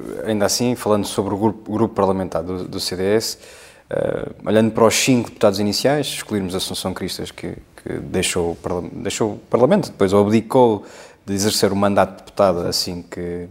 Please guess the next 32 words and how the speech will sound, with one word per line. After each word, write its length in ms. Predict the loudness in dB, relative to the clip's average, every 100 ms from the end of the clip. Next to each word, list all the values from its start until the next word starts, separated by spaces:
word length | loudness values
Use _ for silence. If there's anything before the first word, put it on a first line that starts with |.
| -18
se 160 | -16 -12
concretizaram 480 | -10 -8 -4 -2 -2
as 100 | -4
legislativas. 640 | -2 -2 0 0 -2 -4 -10 -16 -18 -20 -20 -20 -4
Olhando 360 | 4 8 8 6
para 180 | 6 6
os 120 | 6 2
cinco 340 | 0 0 0
iniciais, 720 | -2 0 0 0 0 -6 -14 -14 -12
sobra 300 | -2 2 4
um, 200 | 4 2
sobra 300 | -4 -6 -4
Telmo, 640 | -4 -2 -2 -2 -6 -8 -6
Telmo, 280 | 0 2 2 0
Telmo 200 | 0 0 0
Correia, 400 | 2 2 2 -6 -12
líder 200 | -6 -6
parlamentar. 500 | -4 -4 -4 -4 -6 -8 -16 -20 -20 -20 -20 _ -8
Eh, 320 | -6 -4 -6 -12 -20 -20 -6
numa 280 | 2 6 6
entrevista 400 | 4 -2 -4 -4
ao 60 |
Observador, 480 | -6 -6 -2 0 -2
creio 220 | -2 -4
que 60 | -4
vai 80 | -6
fazer 220 | -6 -8
quase 280 | -6 -6 -6
um 100 | -6
ano, 400 | -4 -6 -8 -12 -14 -8
disse 380 | -4 -2 -2 -4
que 420 | -4 -2 0 -2